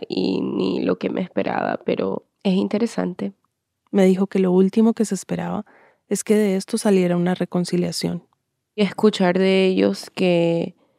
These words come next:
Speaker 1: quieren tener una relación conmigo, tener esta conexión de familia, es, es bonito, creo, y, pero a la misma vez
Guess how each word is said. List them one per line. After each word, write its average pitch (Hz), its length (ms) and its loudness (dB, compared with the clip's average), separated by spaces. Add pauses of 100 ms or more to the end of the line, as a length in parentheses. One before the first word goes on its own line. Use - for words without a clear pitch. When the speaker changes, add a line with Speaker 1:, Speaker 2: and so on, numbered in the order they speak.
(260)
Speaker 1:
quieren 175 840 2 (360)
tener 190 320 4
una 180 220 2
relación 175 580 -2
conmigo, 170 1000 2
tener 180 320 2
esta 196 220 -4
conexión 175 520 0
de 180 100 2
familia, 170 680 -2 (340)
es, - 1040 -4 (260)
es 196 260 -2
bonito, 208 500 0
creo, 185 420 -2
y, 196 120 0
pero 175 480 0 (640)
a 190 100 0
la 190 120 4
misma 185 360 0
vez - 600 -2